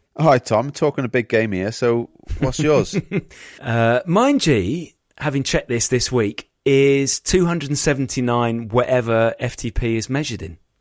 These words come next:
Speaker 2: Is that any good? Is it a baseline?
Speaker 1: Well, it's certainly a baseline, yeah. I think that's decent, to be fair. I thought you'd be a bit lower. Don't take that the wrong way.
Speaker 2: No, I have.
Speaker 1: Or take it however you want.
Speaker 2: I've taken it
Speaker 1: Yeah.
Speaker 2: the wrong way.
Speaker 1: <laughs> But, uh, well, we have our baselines anyway, so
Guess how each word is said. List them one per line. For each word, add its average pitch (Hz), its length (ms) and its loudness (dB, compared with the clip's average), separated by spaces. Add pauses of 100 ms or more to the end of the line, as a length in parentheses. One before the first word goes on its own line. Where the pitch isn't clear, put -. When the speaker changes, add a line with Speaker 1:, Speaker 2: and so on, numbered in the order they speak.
(340)
Speaker 2:
Is 98 120 -6
that 123 140 0
any 131 140 0
good? 175 400 0 (280)
Is 123 100 -4
it 123 60 0
a 101 40 -4
baseline? 143 720 -2 (400)
Speaker 1:
Well, 127 180 2
it's 117 80 -2
certainly 127 400 -2
a 104 60 0
baseline, 127 560 -2
yeah. 139 240 -2 (100)
I 127 160 -2
think 139 380 -4 (300)
that's 160 280 0
decent, 202 460 -6
to 131 80 -16
be 127 100 -6
fair. 139 320 0 (140)
I 139 80 2
thought 143 260 -2
you'd 113 240 -4
be 104 100 0
a 101 60 2
bit 98 180 -2
lower. 123 360 0 (160)
Don't 117 160 -2
take 110 100 0
that 104 140 2
the 101 60 -4
wrong 98 180 -2
way. 98 120 -2
Speaker 2:
No, 113 160 0
I 113 60 0
have. 113 160 0
Speaker 1:
Or 101 40 -2
take 117 220 -2
it 104 60 0
however 104 260 4
you 92 80 4
want. 110 240 0
Speaker 2:
I've 95 100 -8
taken 110 260 -2
it 104 40 -4
Speaker 1:
Yeah. - 20 -2
Speaker 2:
the 107 60 0
wrong 107 140 0
way. 113 280 -2 (720)
Speaker 1:
<laughs> - 380 -2 (420)
But, 135 160 6
uh, 127 140 6 (180)
well, 127 120 2
we 151 80 8
have 165 120 6
our 127 100 6
baselines 107 520 0
anyway, 113 320 0
so 110 320 0